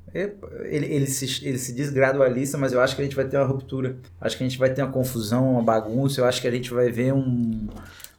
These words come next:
um conflito aí: Estados Unidos, China, liberdade versus tirania. E dos escombros disso aí, dessa merda que vai dar, A, a tecnologia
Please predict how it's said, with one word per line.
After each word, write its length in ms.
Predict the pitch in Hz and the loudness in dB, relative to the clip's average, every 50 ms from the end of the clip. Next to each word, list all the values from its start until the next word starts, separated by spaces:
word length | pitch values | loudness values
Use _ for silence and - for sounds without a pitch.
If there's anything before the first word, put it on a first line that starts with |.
| _ - | _ -8
um 100 | 127 123 | -6 -4
conflito 680 | 123 127 127 120 127 - - 127 139 147 143 147 139 | 0 0 0 0 0 -2 0 2 2 2 2 2 2
aí: 440 | 131 127 127 127 131 135 131 131 127 | 2 2 4 2 0 0 0 0 0
Estados 440 | 120 123 - - 113 123 127 113 113 | 0 -2 -2 -2 -2 0 0 -2 -2
Unidos, 340 | 113 113 113 131 123 131 - | -2 -2 -2 -2 -4 -4 -4
China, 1080 | - - - - - 123 123 135 139 139 135 127 123 117 117 117 113 113 110 107 107 107 | -6 -4 -4 -4 -2 -2 0 0 2 2 2 2 0 0 0 -2 -2 -4 -4 -4 -6 -4
liberdade 920 | 113 113 110 117 113 104 104 107 110 110 113 120 123 117 113 117 117 110 | -4 -2 2 2 2 2 0 -2 -2 0 2 0 0 0 0 -4 -4 -4
versus 480 | 107 107 110 110 110 - - 120 - | -2 0 0 0 -2 -4 -8 -10 -10
tirania. 760 | - - 120 110 117 113 107 110 113 123 127 127 131 127 127 127 - - - - - | -10 -8 -6 -4 -4 -4 -2 -2 -2 -2 0 0 0 -2 -2 -4 -6 -10 -14 -12 -6
E 120 | - 131 127 | -4 -2 0
dos 240 | 123 147 147 135 135 | 2 4 4 4 2
escombros 720 | 139 - - - 151 165 190 202 190 170 170 160 139 127 | 0 0 4 6 6 8 8 8 6 6 4 4 4 2
disso 320 | 127 143 160 - - - | 0 2 2 0 2 2
aí, 260 | 165 147 139 143 170 165 | 2 4 4 4 4 4
dessa 240 | 165 160 156 147 | 2 2 2 0
merda 300 | 131 123 135 139 143 143 | 0 2 2 2 2 0
que 100 | 139 135 | -2 -2
vai 160 | 135 131 131 131 | -2 0 0 2
dar, 480 | 123 123 127 135 147 165 - - - - _ - - | 2 2 2 0 -2 -4 -8 -12 -18 -20 _ -8 2
A, 280 | 127 123 127 123 127 | 4 6 6 6 4
a 20 | 123 | 4
tecnologia 680 | - 135 131 131 139 135 131 131 123 135 147 143 | 4 2 2 4 0 0 2 2 4 4 4 2